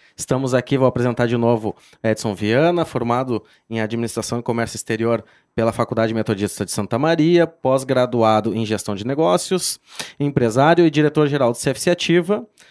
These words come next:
E do outro lado, Lilian Ster Winter, que está aqui conosco, psicóloga da faculdade pela puc de Porto Alegre, mestre em desenvolvimento e diretora-geral do Supera Ginástica para o Cérebro.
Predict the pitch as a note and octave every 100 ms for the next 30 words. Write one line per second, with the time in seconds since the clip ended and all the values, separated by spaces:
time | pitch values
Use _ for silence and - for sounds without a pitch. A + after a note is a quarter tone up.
0 | _ _ F3 F3 F3 F3 E3 C#3+ D#3 D3+
1 | C#3+ C#3+ - B2 A2+ C3+ D#3+ E3+ D3+ -
2 | A#2+ - A2+ A2 C#3+ D3 D#3 - E3 -
3 | C3+ B2+ B2 B2 - A#2 A#2 A2 G#2+ G#2+
4 | - - - - A2+ A2 - - G2+ -
5 | - E3 D#3+ D3+ D#3+ E3 E3+ F3 _ -
6 | _ C3 C#3 C3+ C3+ C3+ C#3 C3 B2+ B2
7 | C3+ D3 C#3+ F3+ G3+ - D#3 C#3+ D#3 C#3+
8 | C#3+ D3+ C#3 C3 C3+ C#3+ D3 - C#3 -
9 | C3 C#3 C3+ C3+ A#2+ A#2 - B2+ A#2+ B2+
10 | - F#2+ E2 -